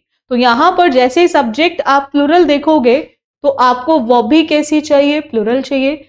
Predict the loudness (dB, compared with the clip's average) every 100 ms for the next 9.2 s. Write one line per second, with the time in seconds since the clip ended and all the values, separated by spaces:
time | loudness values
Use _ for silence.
0 | _ -10 -6 -6 -2 0 2 0 0 -2
1 | -2 -2 0 0 0 0 0 -2 -2 -2
2 | -2 -2 -2 -2 -2 -4 -10 _ _ _
3 | _ _ _ _ -4 0 2 0 -2 -4
4 | -6 -12 -16 -18 -8 -4 -2 2 2 2
5 | 0 0 0 0 -2 -4 _ -6 -6 -8
6 | _ _ -2 2 2 0 0 2 2 2
7 | 0 2 2 4 2 2 0 0 2 2
8 | 0 -6 -2 -2 0 -2 -2 -2 -2 -2
9 | -6